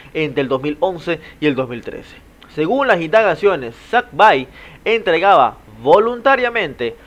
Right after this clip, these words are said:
a Vicuña montos de entre trescientos a mil cuatrocientos dólares con la finalidad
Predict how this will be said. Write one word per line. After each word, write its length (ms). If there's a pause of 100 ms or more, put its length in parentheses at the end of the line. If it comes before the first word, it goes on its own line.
(240)
a 120
Vicuña 640 (420)
montos 800
de 180
entre 340
trescientos 1040 (220)
a 240
mil 540
cuatrocientos 1600 (260)
dólares 640 (340)
con 200
la 140
finalidad 600